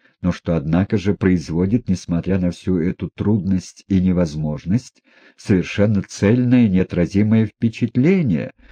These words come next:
невольно переходящее в полнейшее убеждение. Убеждение в чем? О, как мучила князя чудовищность,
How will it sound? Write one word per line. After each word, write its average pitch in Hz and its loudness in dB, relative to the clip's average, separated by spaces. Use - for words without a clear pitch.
невольно 101 2
переходящее 113 2
в - -6
полнейшее 98 0
убеждение. 117 -2
Убеждение 123 -4
в - -16
чем? 65 -8
О, 127 4
как - -2
мучила 151 0
князя 117 2
чудовищность, 101 -2